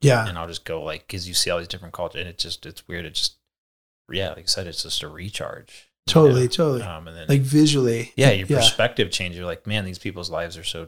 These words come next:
Speaker 2: different than my bubble back home," where, you know, and then, I don't know, it just, it, it opens up your, you see the world differently, so then you start shooting <laughs> differently.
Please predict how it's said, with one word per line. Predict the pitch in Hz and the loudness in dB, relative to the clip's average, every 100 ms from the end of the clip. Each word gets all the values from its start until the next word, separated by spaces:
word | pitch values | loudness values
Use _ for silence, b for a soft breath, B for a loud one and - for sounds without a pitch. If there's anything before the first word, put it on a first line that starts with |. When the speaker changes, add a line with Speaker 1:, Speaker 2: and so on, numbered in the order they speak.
| - | -12
Speaker 2:
different | 85 - 80 | -14 -14 -16
than | 78 82 _ _ - | -16 -18 _ _ -18
my | - | -14
bubble | - 85 80 | -8 -8 -8
back | 95 85 - | -12 -12 -12
home," | 92 90 | -14 -12
where, | 80 82 - _ _ _ _ _ | -14 -16 -20 _ _ _ _ _
you | - 101 | 0 2
know, | 90 87 - | 2 -4 -8
and | 90 | -12
then, | 90 87 | -12 -4
I | 87 | -2
don't | 95 113 | -2 0
know, | 113 | 0
it | 87 | 0
just, | 90 92 | -4 -4
it, | 87 _ - | -6 _ -8
it | 87 90 | -4 -2
opens | 95 - 90 | -2 -4 -4
up | 95 92 _ _ _ _ _ - | -4 -4 _ _ _ _ _ -2
your, | 104 - | 0 0
you | 113 104 | 2 6
see | - 156 | 8 8
the | 160 | 8
world | 123 107 | 8 6
differently, | 101 98 98 98 | 4 -2 0 2
so | 101 | 2
then | 95 | 0
you | 92 | -2
start | 98 87 | -2 -4
shooting | - 113 90 | -6 -6 -6
<laughs> | |
differently. | - - - - | -6 -6 -6 -14